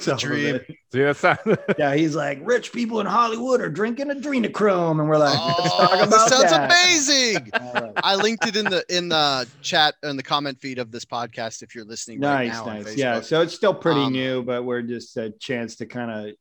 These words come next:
Speaker 2: uh, yell about stuff and go a little bit deeper into some topics that, uh,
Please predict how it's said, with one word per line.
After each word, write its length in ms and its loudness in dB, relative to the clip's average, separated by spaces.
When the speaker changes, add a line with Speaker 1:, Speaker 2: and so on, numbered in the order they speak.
Speaker 2:
uh, 280 -16
yell 340 0
about 320 -2
stuff 540 0
and 140 -6
go 140 -2
a 40 -2
little 200 -4
bit 240 -6
deeper 440 -2
into 280 -4
some 180 -12
topics 560 -4
that, 300 -10
uh, 220 -4